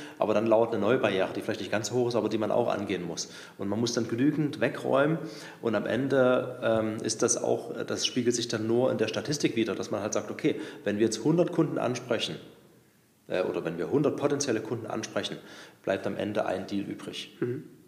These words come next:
Speaker 1: Und an dem Punkt waren wir früher nicht. Und das Wichtige ist, dass man diese Quote für sich erstmal etabliert. Und in, in einem existierenden Geschäft gibt's da Standards und Marktzahlen, auf die man zurückgreifen kann. Ähm, also wenn ich heute einen Pizzalieferservice, äh, gründe, dann kann ich relativ genau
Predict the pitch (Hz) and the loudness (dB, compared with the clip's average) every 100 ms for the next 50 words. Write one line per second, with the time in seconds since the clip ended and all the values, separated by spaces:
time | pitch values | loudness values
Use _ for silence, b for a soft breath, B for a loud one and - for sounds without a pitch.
0 | - 98 101 113 143 151 139 120 123 127 | -8 -2 2 4 4 4 4 6 6 4
1 | 92 87 - - B B B - 110 104 | 4 0 -4 -10 B B B 0 4 4
2 | 104 104 - - 131 - 143 123 113 113 | 2 -2 -4 -2 0 2 2 2 0 0
3 | 104 98 95 - 113 139 - 139 104 110 | 0 -2 -4 2 6 6 4 0 0 -2
4 | - 104 98 - 95 82 - B B B | -2 -4 -4 -6 -4 -6 -8 B B B
5 | B 104 104 104 104 104 107 - - 120 | B -2 0 0 0 -2 -2 -4 0 0
6 | 107 - 143 156 - 113 - 98 90 - | 0 0 0 2 0 0 2 0 2 0
7 | 101 135 135 113 90 98 - 147 143 - | 2 2 0 -2 -4 -4 -2 0 0 0
8 | 107 95 - 123 135 131 135 143 156 160 | -2 -4 -6 -4 -2 -4 -4 -2 -2 -4
9 | B B B B - - 104 101 98 98 | B B B B -6 0 2 0 -2 -4
10 | 98 107 107 107 92 - 135 139 131 139 | -2 0 0 0 -4 -4 0 2 2 0
11 | 127 123 - 135 127 - 120 110 110 127 | 0 0 2 2 4 2 2 0 2 2
12 | 123 123 107 101 101 110 104 - 113 120 | 4 2 2 0 -2 -2 -2 0 2 2
13 | - 107 - 92 95 117 | 0 -4 -4 0 4 4